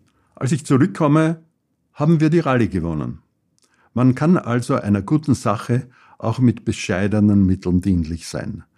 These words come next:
Stig Blomqvist hatte Elektronikdefekt,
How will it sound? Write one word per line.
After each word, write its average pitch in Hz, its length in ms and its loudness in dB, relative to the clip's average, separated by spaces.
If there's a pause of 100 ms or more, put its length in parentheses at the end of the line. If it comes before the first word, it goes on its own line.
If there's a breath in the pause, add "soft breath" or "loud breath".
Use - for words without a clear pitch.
(140)
Stig - 380 -8
Blomqvist 147 720 2
hatte 98 280 -4
Elektronikdefekt, 117 1300 -2